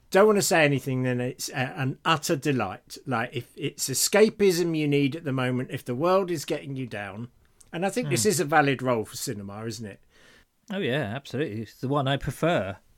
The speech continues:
Speaker 1: Oh, The Duke is just tremendous. Although, I, I wanted to say something. At the beginning of the,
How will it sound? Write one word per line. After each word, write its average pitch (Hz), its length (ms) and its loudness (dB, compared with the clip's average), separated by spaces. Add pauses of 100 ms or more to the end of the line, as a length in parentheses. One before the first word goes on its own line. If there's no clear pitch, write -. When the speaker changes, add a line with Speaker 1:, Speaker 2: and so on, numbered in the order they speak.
(160)
Speaker 1:
Oh, 165 240 8 (180)
The 165 160 -2
Duke 190 440 2
is 147 180 0
just 143 300 -2
tremendous. 117 480 -8 (260)
Although, 214 340 6
I, 175 120 -8 (200)
I 190 40 -4
wanted 262 240 -2
to - 60 -8
say 196 160 -2
something. 123 500 -6 (760)
At 254 160 6
the 254 80 4
beginning 190 400 6
of 104 140 -2
the, 104 240 -4